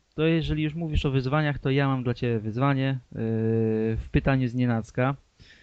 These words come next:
E, popularny stał się wywiad Russella Westbrooka. Każdy chyba go słyszał,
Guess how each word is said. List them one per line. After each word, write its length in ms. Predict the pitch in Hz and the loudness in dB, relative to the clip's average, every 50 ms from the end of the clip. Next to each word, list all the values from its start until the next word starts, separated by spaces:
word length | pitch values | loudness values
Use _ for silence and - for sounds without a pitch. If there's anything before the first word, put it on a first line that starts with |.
| - - _ _ - | -20 -20 _ _ -8
E, 240 | - 120 123 120 117 | -4 -2 -2 -2 -2
popularny 640 | - 139 - - 143 135 139 135 135 135 135 127 120 | -2 -4 0 2 2 4 4 2 2 0 -2 -2 -2
stał 180 | - 131 123 | -2 -4 -4
się 140 | - - 123 | -2 -4 -4
wywiad 340 | 113 131 127 110 117 101 - - - - - - | -2 -2 0 0 0 -2 -4 -6 -14 -16 -10 -6
Russella 480 | 113 110 113 117 - 120 113 110 107 | -4 -4 -2 -2 -2 -2 0 0 0
Westbrooka. 680 | 104 110 107 107 107 110 110 104 104 - 110 110 120 120 - - _ _ _ _ _ _ _ | 0 -2 -2 -2 0 0 0 0 0 0 0 0 0 -2 -4 -10 _ _ _ _ _ _ _
Każdy 320 | - - 127 123 117 117 113 | -6 -2 -2 -2 0 -2 -4
chyba 220 | 117 113 113 113 | -2 0 -2 0
go 120 | 107 110 104 | -2 -2 -2
słyszał, 520 | 110 - 135 131 - - 127 123 123 - | 0 2 0 2 2 2 0 0 0 0